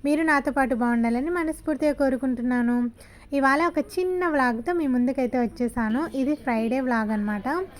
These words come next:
ఫస్ట్ అయితే నేను మార్కెట్కి వెళ్ళి కొత్తిమీర, కరివేపాకు ఇవన్నీ కూడా తెచ్చుకున్న తర్వాత, ఆ, వీక్లీ వన్స్ అయితే ఇలా అన్నీ కూడా పొడి చేసి పెట్టుకుంటాను. మనకి వంటకు ఏ మసాలాలు అయితే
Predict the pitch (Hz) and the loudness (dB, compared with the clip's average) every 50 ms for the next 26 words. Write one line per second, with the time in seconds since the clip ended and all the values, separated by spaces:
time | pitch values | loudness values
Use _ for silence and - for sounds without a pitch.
0 | - - - - - - - 320 285 269 277 - 339 330 311 - 370 359 330 277 | -20 -18 -18 -18 -18 -8 0 2 2 2 2 0 0 0 2 0 -2 0 0 2
1 | 254 240 233 233 240 240 285 285 269 - - 277 247 233 240 247 247 240 - 269 | 2 2 2 2 0 0 0 -2 -2 0 0 0 2 2 2 2 0 0 0 -2
2 | 262 - - 269 262 262 247 233 240 233 233 226 - - - 247 240 240 247 233 | -2 0 -2 0 0 2 2 2 2 2 0 0 -4 -4 -2 0 0 0 0 0
3 | 254 254 240 254 240 233 - - 247 233 226 226 233 226 233 240 254 277 302 320 | 0 -2 0 0 0 0 0 -2 -2 -2 0 0 0 0 0 0 0 0 -2 -2
4 | - 302 269 269 269 - 269 240 226 - - - 262 254 254 233 240 220 220 214 | 0 0 0 0 0 0 -2 -2 -2 -6 -8 -4 -2 -2 -2 -2 -2 -2 -2 -2
5 | 214 214 208 202 269 311 359 381 - - - - - - - - - 254 254 262 | -2 -4 -4 -2 -2 -4 -4 -4 -6 -14 -20 -20 -20 -20 -20 -8 0 2 4 4
6 | 262 254 240 277 294 285 - 311 311 311 269 262 240 240 247 240 285 262 247 233 | 4 4 4 2 0 0 0 0 0 2 2 2 2 2 0 0 0 0 0 0
7 | 226 302 330 330 302 262 247 233 226 214 214 220 233 254 269 - 269 262 294 285 | -2 -2 -2 0 0 0 0 0 0 0 0 0 0 0 0 0 0 0 0 0
8 | - 277 254 254 277 269 320 294 262 - - - 233 214 - - 240 226 220 208 | 2 2 2 2 2 2 0 0 0 0 -2 -4 -4 -4 -4 -4 -2 -2 0 0
9 | 226 220 214 214 208 220 - - - - - - - - 254 254 269 240 - 330 | 0 -2 -2 -2 -4 -8 -14 -20 -20 -20 -20 -20 -8 -4 0 0 0 0 0 0
10 | 320 311 269 247 247 240 285 277 285 262 240 233 233 240 247 254 247 - 254 240 | 2 2 2 2 2 2 0 0 0 0 2 2 2 2 2 0 0 0 0 0
11 | 233 233 233 233 226 226 220 202 - | 0 0 0 0 0 0 -2 -2 -2